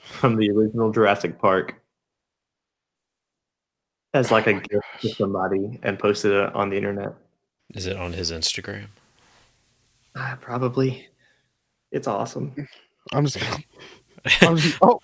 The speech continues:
Speaker 3: <laughs>
Speaker 2: I, I
Speaker 3: Mildly
Speaker 2: just
Speaker 3: concerned.
Speaker 2: Googled Jeff Goldblum and there it is. For a vote campaign.
Speaker 1: Yep.
Speaker 2: Oh my gosh.
Speaker 3: Oh, yep, it's there.
Speaker 2: That's absolutely amazing.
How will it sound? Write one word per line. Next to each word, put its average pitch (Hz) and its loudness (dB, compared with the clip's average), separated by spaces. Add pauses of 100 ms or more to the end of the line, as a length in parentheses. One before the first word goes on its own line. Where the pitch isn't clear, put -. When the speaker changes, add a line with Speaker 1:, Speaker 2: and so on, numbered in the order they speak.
Speaker 3:
<laughs> - -20
Speaker 2:
I, 202 8
I - 4
Speaker 3:
Mildly 208 8
Speaker 2:
just 214 4
Speaker 3:
concerned. 175 4
Speaker 2:
Googled 214 6
Jeff 202 4
Goldblum 175 6
and 147 2
there 160 6
it 180 4
is. 175 2 (1700)
For 190 6
a 165 6
vote 160 6
campaign. 120 0 (800)
Speaker 1:
Yep. - 2
Speaker 2:
Oh 139 2
my 117 2
gosh. 104 -4 (300)
Speaker 3:
Oh, 104 0
yep, 98 -2
it's 107 0
there. 82 -2 (1200)
Speaker 2:
That's 113 0 (280)
absolutely 107 0 (240)
amazing. 104 -6